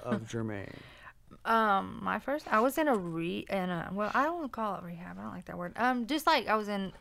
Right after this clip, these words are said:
Speaker 2: Mary Benson House.
Speaker 1: You talked about Mary Benson House on the last show.
Speaker 2: Uh,
Speaker 1: Yeah, yeah.
Speaker 2: yeah, I mean, and I'm in this huge white van, fifteen passenger van, you know. I, I, and I just,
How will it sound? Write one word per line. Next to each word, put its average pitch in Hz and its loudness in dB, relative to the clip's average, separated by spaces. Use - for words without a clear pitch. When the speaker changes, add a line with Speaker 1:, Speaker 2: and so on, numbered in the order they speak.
Speaker 2:
Mary 190 0
Benson 170 -6
House. 170 -10
Speaker 1:
You 143 -2
talked 202 6
about 185 10
Mary 151 10
Benson 139 6
House 123 2
on 143 2
the 127 2
last 226 6
show. 233 6
Speaker 2:
Uh, 233 4
Speaker 1:
Yeah, 226 10
yeah. 233 10
Speaker 2:
yeah, 254 6
I 277 4
mean, 262 4
and 214 0
I'm 208 2
in 208 -2
this 202 -2
huge 233 0
white 269 6
van, 202 2
fifteen 262 0
passenger 277 4
van, 190 4
you 196 0
know. 170 0
I, 175 0
I, 226 6
and 220 2
I 214 4
just, - -4